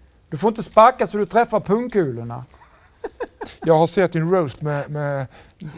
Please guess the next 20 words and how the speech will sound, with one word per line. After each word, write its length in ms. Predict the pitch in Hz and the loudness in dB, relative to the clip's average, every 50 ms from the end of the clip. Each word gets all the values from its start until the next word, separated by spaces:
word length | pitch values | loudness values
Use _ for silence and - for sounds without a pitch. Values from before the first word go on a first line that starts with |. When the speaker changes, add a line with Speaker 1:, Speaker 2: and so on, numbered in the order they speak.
| - 139 | -16 -18
Speaker 2:
jag 80 | 139 131 | -10 -6
tror 120 | 170 170 | -4 -2
det 60 | 165 | 0
var 100 | 160 151 | 0 -2
Glenn 420 | 147 131 123 139 143 151 147 143 135 | -4 -4 -4 -2 0 0 0 -2 -2
Hysén 560 | 131 135 123 - - 190 151 113 101 95 87 | -4 -4 -4 -4 -2 -2 -2 -4 -6 -8 -8
för 100 | - 139 | -8 -6
många 300 | 135 151 156 139 139 143 | -4 -4 -2 -2 -4 -4
år 60 | 120 | -6
sedan. 260 | - - 98 87 - | -6 -8 -10 -8 -6
Speaker 1:
Mhm. 380 | 131 139 110 127 143 143 143 131 - - _ _ _ - - _ _ _ _ - | -6 -4 -4 -4 -4 -4 -6 -8 -10 -14 _ _ _ -20 -20 _ _ _ _ -10
Speaker 2:
Den 240 | 139 143 143 143 147 | -6 -4 -2 0 0
roasten 400 | 151 139 120 - - 143 120 107 | 0 0 0 -4 -6 -8 -6 -4
på 140 | - 131 | -4 -4
Berns. 560 | 123 120 160 127 92 92 95 82 - - - 117 - | -2 0 0 -2 -2 -4 -8 -8 -8 -8 -8 -8 -10
Speaker 1:
Ja, 60 | - - | -10 -10
men 80 | 101 | -10
det 60 | 110 120 | -8 -6
var 160 | 120 135 131 | -4 -4 -4
ju, 220 | 131 131 135 - | -4 -6 -8 -12